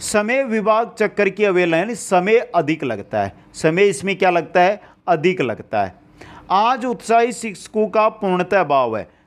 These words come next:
जो प्रायोजना विधि को लागू कर सकते, योजना बनाकर कक्षा में अध्ययन करवा सके, उन शिक्षकों का आज क्या है, बहुत ही कम मिलते हैं, अभाव है स्कूलों में।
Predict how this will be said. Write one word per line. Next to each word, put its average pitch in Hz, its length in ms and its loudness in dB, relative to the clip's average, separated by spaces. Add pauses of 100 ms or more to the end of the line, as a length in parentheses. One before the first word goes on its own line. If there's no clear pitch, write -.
(120)
जो 185 100 -4
प्रायोजना 175 540 0
विधि 151 260 -6
को 151 160 -2
लागू 123 400 2
कर 170 180 -2
सकते, 160 300 -2
योजना 143 480 2
बनाकर 147 400 0
कक्षा 139 380 -2
में 135 120 -2
अध्ययन 185 260 0
करवा 147 320 0
सके, 147 320 -6 (300)
उन 185 160 0
शिक्षकों 170 520 -2
का 147 140 2
आज 143 320 -2
क्या 156 220 2
है, 156 220 -2 (240)
बहुत 156 360 -2
ही 165 100 -2
कम 180 240 0
मिलते 180 380 -4
हैं, 185 260 -2
अभाव 185 600 0 (160)
है 143 200 -2
स्कूलों 113 380 -12
में। 98 140 -14